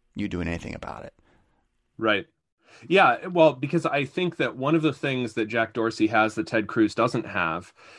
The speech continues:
Speaker 2: is that Jack Dorsey doesn't need to go in front of a camera in order to matter.
Speaker 1: Right. Yeah,
Speaker 2: I mean, the
Speaker 1: it's
Speaker 2: way
Speaker 1: true.
Speaker 2: that, the way that media corrodes democratic politics is that it makes everything grandstanding. So, you know, Lindsey Graham will,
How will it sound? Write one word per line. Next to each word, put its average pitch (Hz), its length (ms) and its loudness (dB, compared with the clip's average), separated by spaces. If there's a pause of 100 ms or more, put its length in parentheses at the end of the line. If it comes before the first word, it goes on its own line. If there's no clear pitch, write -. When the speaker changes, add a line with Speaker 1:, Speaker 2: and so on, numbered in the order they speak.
(160)
Speaker 2:
is 131 200 -2
that 120 120 0
Jack 147 260 4
Dorsey 151 280 4
doesn't 113 300 0
need 113 360 2
to 117 80 -6
go 110 200 4
in 104 60 0
front 110 200 -2
of 92 60 -6
a 95 60 -4
camera 101 440 -4
in 92 80 -6
order 95 220 -6
to 90 100 -10
matter. 87 460 -6 (120)
Speaker 1:
Right. - 280 -4 (320)
Yeah, 101 180 -2
Speaker 2:
I 120 40 2
mean, 127 140 2
the 123 100 0
Speaker 1:
it's 117 80 -4
Speaker 2:
way 160 200 10
Speaker 1:
true. 147 100 8 (160)
Speaker 2:
that, 123 120 -14
the 123 80 0
way 131 180 4
that 135 220 0
media 123 520 2
corrodes 113 600 -2
democratic 104 540 -2
politics 104 520 -2
is 104 120 -10
that 110 100 2
it 90 80 -4
makes 113 340 0
everything 110 680 -2
grandstanding. 82 640 -6
So, 104 320 0 (320)
you 113 80 2
know, 110 100 6
Lindsey 123 340 4
Graham 110 540 2
will, 101 480 0